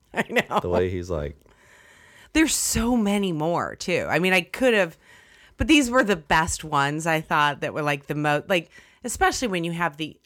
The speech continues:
Speaker 1: other people <laughs> in the background just kind of
Speaker 2: Absolutely.
Speaker 1: looking up at the spaceship. Like, no, it's really there. This wasn't added later.
Speaker 2: But, like, sorry.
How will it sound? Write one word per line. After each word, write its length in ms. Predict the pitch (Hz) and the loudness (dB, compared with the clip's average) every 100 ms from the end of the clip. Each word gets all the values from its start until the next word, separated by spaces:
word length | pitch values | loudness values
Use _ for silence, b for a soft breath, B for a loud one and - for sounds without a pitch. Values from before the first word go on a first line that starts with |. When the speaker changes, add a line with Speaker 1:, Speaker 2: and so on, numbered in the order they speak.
| - | -6
Speaker 1:
other 220 | 165 170 170 | -2 0 -2
people 600 | - 185 - - 214 175 | -4 -6 -2 -2 -2 -2
<laughs> 20 | |
in 160 | 180 | 0
the 60 | 190 | 0
background 540 | 170 156 165 202 190 | 4 2 2 0 0
just 120 | 190 98 | 0 2
kind 120 | 202 | 2
of 60 | 170 | 2
Speaker 2:
Absolutely. 460 | 101 90 69 78 | 2 4 4 2
Speaker 1:
looking 400 | 208 220 233 208 | 2 0 0 0
up 200 | 180 180 | -2 -2
at 100 | 220 | -4
the 80 | 233 | -2
spaceship. 760 | 202 - 180 175 - 240 226 220 | -2 -2 -2 -2 -2 -2 -2 -2
Like, 220 | 202 b b b | -2 b b b
no, 100 | 277 | -2
it's 220 | 220 - | -2 -2
really 200 | 247 226 | -2 0
there. 240 | 202 196 143 | 2 2 2
This 220 | 165 - | -2 -2
wasn't 280 | 185 180 - | -2 -2 -2
added 300 | 160 143 127 | -2 -2 -8
later. 360 | 113 78 50 _ _ _ _ _ _ _ _ _ _ - | -8 -8 -14 _ _ _ _ _ _ _ _ _ _ -12
Speaker 2:
But, 160 | 151 147 | -10 -6
like, 220 | 127 - _ _ _ _ - - _ _ _ _ _ _ _ _ _ _ _ _ _ _ _ _ _ _ _ _ _ _ _ _ _ | -6 -8 _ _ _ _ -20 -20 _ _ _ _ _ _ _ _ _ _ _ _ _ _ _ _ _ _ _ _ _ _ _ _ _
sorry. 180 | - | -20